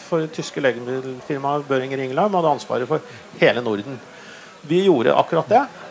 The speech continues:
Vi organiserte oss nordisk. Og da fløt pasientene sømløst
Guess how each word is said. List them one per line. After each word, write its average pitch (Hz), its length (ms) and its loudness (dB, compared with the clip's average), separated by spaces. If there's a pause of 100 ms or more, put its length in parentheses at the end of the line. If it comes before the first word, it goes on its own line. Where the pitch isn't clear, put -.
Vi 160 180 2
organiserte 160 640 2
oss - 140 -4
nordisk. 127 560 -2 (840)
Og 160 480 6
da 147 200 8
fløt 131 460 2
pasientene 175 800 0
sømløst 170 840 0